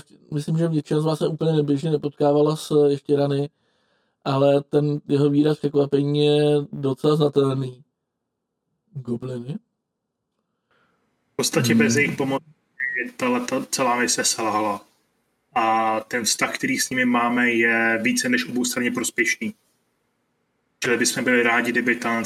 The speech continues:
Speaker 2: ta podoba toho vztahu mezi námi a nimi zůstala bez jakékoliv poskvrny.
Speaker 1: Bu-, to bude chtít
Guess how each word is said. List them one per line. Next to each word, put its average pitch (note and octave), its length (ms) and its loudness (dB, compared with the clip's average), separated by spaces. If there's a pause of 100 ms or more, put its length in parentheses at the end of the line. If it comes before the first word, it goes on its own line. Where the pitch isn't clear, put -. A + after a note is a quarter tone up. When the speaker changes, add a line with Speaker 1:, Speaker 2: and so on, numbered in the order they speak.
(120)
Speaker 2:
ta A2 500 -2
podoba A#2 440 -2
toho G#2+ 260 -4
vztahu A2 480 -2
mezi A2 280 -4
námi A2 280 -4
a G#2+ 100 -6
nimi A2 380 -4 (760)
zůstala A#2 340 -2
bez A2 220 -2
jakékoliv A#2 800 -2
poskvrny. A2 560 -4 (3000)
Speaker 1:
Bu-, C3+ 200 -4
to D#3+ 140 0
bude D3+ 200 4
chtít C#3 380 0